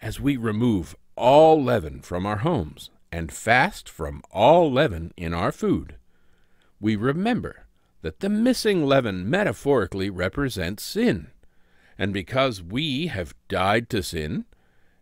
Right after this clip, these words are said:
it is no longer welcome in our bodies,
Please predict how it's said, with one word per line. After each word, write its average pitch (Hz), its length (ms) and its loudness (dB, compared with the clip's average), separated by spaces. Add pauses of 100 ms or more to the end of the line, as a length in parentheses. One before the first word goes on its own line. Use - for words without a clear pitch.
(120)
it 233 260 -4
is 120 240 -2
no 120 300 0
longer 170 440 0
welcome 127 540 0
in 110 220 -4
our 78 180 -4
bodies, 85 640 -4